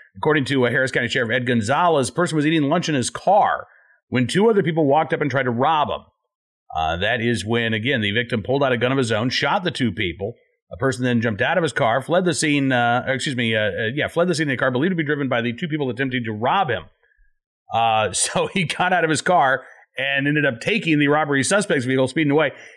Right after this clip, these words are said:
He said, uh, Gonzalez did, that the person later returned, is cooperating with investigators. Uh, don't know if this, uh, individual is, uh, you know, a concealed carry holder at this point, but we do know that he is, uh, alive today, uh, thanks in part to his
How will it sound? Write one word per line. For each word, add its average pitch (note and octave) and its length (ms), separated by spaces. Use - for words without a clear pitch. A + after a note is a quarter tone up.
He D3 100
said, D3 300
uh, B2+ 280
Gonzalez C3 460
did, B2+ 180
that A#2+ 80
the A#2+ 120
person C#3+ 340
later C3+ 180
returned, B2 420
is C#3+ 160
cooperating A#2+ 420
with A2 80
investigators. A#2 720
Uh, G#2 220
don't D3 260
know D3+ 260
if B2+ 140
this, C3 260
uh, C3 60
individual C3 720
is, A#2 380
uh, G#2+ 460
you B2 120
know, G#2 80
a G2+ 80
concealed A#2 440
carry A2 220
holder D3 300
at C#3 60
this C3+ 140
point, C#3 280
but A2 80
we G#2 80
do C#3 180
know G2 300
that E2 220
he G2 200
is, F2+ 280
uh, F2 260
alive G2 360
today, D#3 680
uh, E2+ 180
thanks F2+ 220
in F2 140
part A#2 400
to F#2 200
his F2 500